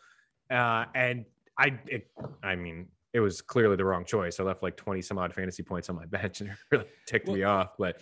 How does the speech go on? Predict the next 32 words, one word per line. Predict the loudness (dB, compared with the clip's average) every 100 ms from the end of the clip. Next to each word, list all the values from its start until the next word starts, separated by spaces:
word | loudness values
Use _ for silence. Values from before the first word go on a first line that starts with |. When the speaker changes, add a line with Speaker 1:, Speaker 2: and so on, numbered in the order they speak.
| _
Speaker 1:
there's | 8 8
games | 8 6 10
where | 8
he | 8 8
doesn't, | 6 4 -2 _
he | 0
doesn't, | 4 4 4
he's | 4
on, | 6 8
on | 8
the |
field | 6 4 4
when | 4
they're | 4
playing | 2 0
from | -2
behind. | -4 -4 -6 -10 -16 _ -10
Speaker 2:
It's | -4
true. | 2 2 0 0
Tevin | 0 2
Coleman | 0 0 0 -4
missed | -2 -4 -6 -14 -4
th-, | -2 0 4
that | 4 4
game | -2 -2 -2 -4
in | -8
the | -6
Jets' | -2 -2 0
backfield. | 2 2 0 -6 -4
Then | -2 -2
Ty | -2 -2
Johnson | -2 -6 -6 -6 -8